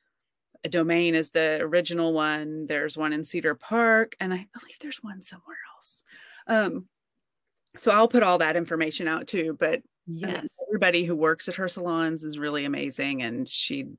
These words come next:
Speaker 1: runs a great business and takes good care of all of her people. And,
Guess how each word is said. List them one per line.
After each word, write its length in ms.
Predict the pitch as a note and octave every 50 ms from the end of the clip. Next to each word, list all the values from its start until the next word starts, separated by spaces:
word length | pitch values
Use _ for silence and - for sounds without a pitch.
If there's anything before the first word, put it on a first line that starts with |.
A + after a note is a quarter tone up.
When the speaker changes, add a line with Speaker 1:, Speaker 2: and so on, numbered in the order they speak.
| _ -
Speaker 1:
runs 320 | D3+ D#3+ C#3+ C#3+ D3+ D#3
a 40 | D#3
great 280 | C3+ D3+ C#3 C#3 A#2 -
business 440 | C#3 C3+ - C#3+ C#3 A#2+ C3+ - C3
and 80 | -
takes 260 | - - F3 - - -
good 180 | - D4 -
care 260 | - C#4 D4 C#4+ C#4
of 60 | C#4 B3+
all 140 | A3+ G#3
of 80 | F#3+ F3+
her 80 | F3 F3+
people. 500 | - B3 A3 G#3 - G3+ F#3+ F3+ E3+ D#3+
And, 220 | D3+ D3 C#3 -